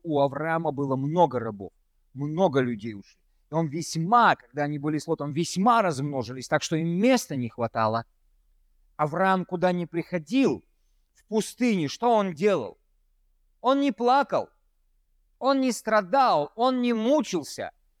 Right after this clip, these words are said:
и не говорил: «Как мне здесь тяжело, как мне здесь плохо».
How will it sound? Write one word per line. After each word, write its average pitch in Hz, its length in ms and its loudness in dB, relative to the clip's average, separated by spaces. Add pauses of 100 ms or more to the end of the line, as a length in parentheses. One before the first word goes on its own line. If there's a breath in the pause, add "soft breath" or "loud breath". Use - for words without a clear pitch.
(100)
и 202 80 -2
не 247 160 2
говорил: 262 400 2
«Как - 260 -2
мне 214 220 -2
здесь 180 340 -6
тяжело, 180 640 -2 (720)
как 220 260 0
мне 214 280 2
здесь 190 360 -4
плохо». 185 500 -2